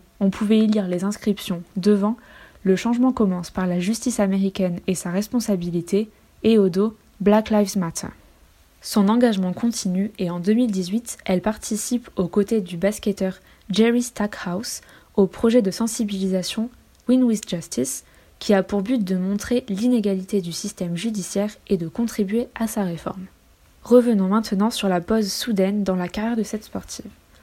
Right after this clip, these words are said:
Elle a quitté les terrains de basket pour rejoindre la cour de justice et se consacrer à une affaire datant de mille neuf cent quatre-vingt-dix-huit. Jonathan Irons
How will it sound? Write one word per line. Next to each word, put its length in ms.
Elle 140
a 80
quitté 280
les 140
terrains 240
de 100
basket 400
pour 260
rejoindre 300
la 140
cour 220
de 100
justice 580
et 100
se 140
consacrer 640
à 140
une 140
affaire 340
datant 320
de 100
mille 240
neuf 140
cent 140
quatre-vingt-dix-huit. 880
Jonathan 480
Irons 360